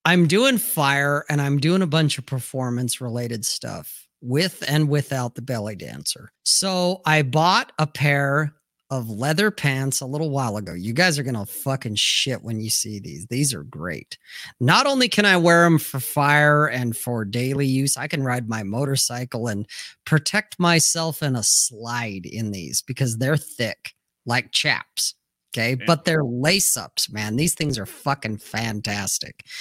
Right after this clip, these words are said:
Speaker 1: Well, I decided, in addition to the pants, I wanted a leather shirt. Okay. It's a button up. You know, it's got the collar, it's got the long sleeves, but it's fucking sheepskin leather.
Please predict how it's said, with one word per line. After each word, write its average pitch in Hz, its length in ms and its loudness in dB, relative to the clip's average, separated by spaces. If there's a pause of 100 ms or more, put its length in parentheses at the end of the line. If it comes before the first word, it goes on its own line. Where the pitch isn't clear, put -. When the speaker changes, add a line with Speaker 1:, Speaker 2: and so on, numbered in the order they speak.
(360)
Speaker 1:
Well, 151 180 4
I 220 100 4
decided, 185 840 0 (440)
in 185 180 6
addition 208 580 4
to - 120 -2
the 147 120 -6
pants, 123 600 0 (160)
I 151 120 6
wanted 165 500 4 (140)
a 131 100 0
leather 196 840 0 (280)
shirt. - 800 -4 (160)
Okay. 117 260 -6 (160)
It's - 160 -4
a 127 60 -10
button 214 520 0
up. 208 320 0 (500)
You 147 60 -2
know, 123 100 -2
it's 147 120 -6
got 139 180 -6
the - 80 -10
collar, 202 640 4
it's 190 140 -2
got 156 220 -6
the 127 80 -6
long 190 420 2
sleeves, 190 360 -6
but 151 200 -2
it's 135 180 -4
fucking 180 600 -4
sheepskin 160 840 -2
leather. 127 380 -6